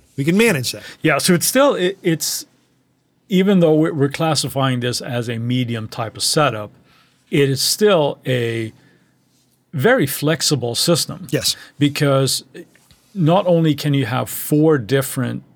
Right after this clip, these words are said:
Speaker 2: monitor mixes, you can then double up after that, right? Like you said, with, with a headphone amp. So if you're
Speaker 1: Per
Speaker 2: tracking
Speaker 1: output,
Speaker 2: more
Speaker 1: yeah.
Speaker 2: people, then,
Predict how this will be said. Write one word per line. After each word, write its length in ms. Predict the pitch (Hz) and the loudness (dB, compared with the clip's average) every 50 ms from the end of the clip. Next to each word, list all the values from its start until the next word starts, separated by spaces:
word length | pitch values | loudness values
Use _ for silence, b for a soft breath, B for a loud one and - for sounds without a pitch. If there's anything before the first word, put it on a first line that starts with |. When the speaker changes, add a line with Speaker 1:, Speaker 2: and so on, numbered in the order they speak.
| _ _ - | _ _ -8
Speaker 2:
monitor 460 | 185 120 127 127 131 120 113 107 110 | -4 -2 0 0 0 -2 -4 -8 -8
mixes, 680 | 107 110 120 127 127 - - - - - - - - - b b b b b b b b | -6 -6 -6 -6 -6 -6 -8 -10 -10 -14 -16 -16 -16 -16 b b b b b b b b
you 260 | - 160 117 127 131 | -6 -2 -2 -2 -2
can 280 | 135 - 156 147 131 123 | -2 -2 0 0 2 2
then 340 | 135 139 139 139 135 113 98 | 2 2 2 2 0 0 2
double 360 | 151 143 143 135 135 127 127 | 2 2 2 2 0 0 0
up 160 | 131 127 - | 0 -2 -2
after 400 | 120 120 123 131 131 - - 139 | -2 -2 -2 -2 -2 -2 -2 -2
that, 280 | 113 110 107 107 110 - | -2 -4 -4 -6 -8 -10
right? 220 | 113 117 123 - | -10 -12 -10 -8
Like 160 | 113 107 - - | -8 -8 -8 -8
you 60 | 120 | -8
said, 200 | - 127 113 101 | -6 -6 -6 -6
with, 220 | 117 - 151 123 | -6 -8 -8 -8
with 100 | 113 104 | -8 -8
a 60 | 107 | -8
headphone 440 | 107 - 117 113 - - 127 113 113 | -8 -8 -8 -8 -6 -6 -6 -4 -4
amp. 200 | 113 110 110 104 | -4 -6 -6 -6
So 100 | - 143 | -4 -2
if 180 | 135 127 135 - | 0 0 2 2
you're 140 | 175 151 143 | 2 2 2
Speaker 1:
Per 60 | 147 | 0
Speaker 2:
tracking 540 | - - 151 135 165 160 147 143 135 123 117 | -2 0 4 4 4 4 4 2 0 0 -2
Speaker 1:
output, 120 | 120 123 | -2 0
Speaker 2:
more 140 | 131 131 127 | 2 2 0
Speaker 1:
yeah. 80 | 117 | 0
Speaker 2:
people, 340 | - - 127 120 - 127 123 | -2 -4 -6 -4 -2 -2 -2
then, 260 | 107 120 123 120 127 | 0 -2 -2 -2 -4